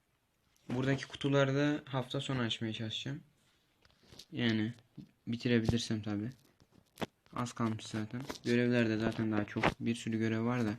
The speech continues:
yapmaya üşeniyorum işte. Şu ödül av-, ödül avlarını yaparım. Bir de kuşatmayı yaparım. Ondan sonra zaten altmış sekiz falan olur. Belki spike falan yaparım işte ya.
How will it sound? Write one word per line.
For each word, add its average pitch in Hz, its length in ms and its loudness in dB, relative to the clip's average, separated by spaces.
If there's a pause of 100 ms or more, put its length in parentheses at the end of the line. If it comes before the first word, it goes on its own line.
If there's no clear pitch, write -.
(600)
yapmaya 117 340 0
üşeniyorum 101 400 -2
işte. - 260 -10 (1500)
Şu 123 360 -2
ödül 123 320 4
av-, 120 140 2 (420)
ödül 117 260 0
avlarını 117 320 4
yaparım. 110 380 -2
Bir 110 60 -2
de 110 60 -2
kuşatmayı 117 520 -2
yaparım. 107 380 -6 (2250)
Ondan 120 300 2
sonra 117 260 2
zaten 113 440 0
altmış 120 840 -2
sekiz - 280 -6
falan 113 400 -2
olur. 117 200 -10 (1120)
Belki 117 260 -4
spike 117 260 -4
falan 113 280 0
yaparım 98 400 -2
işte - 260 -10
ya. 107 80 -8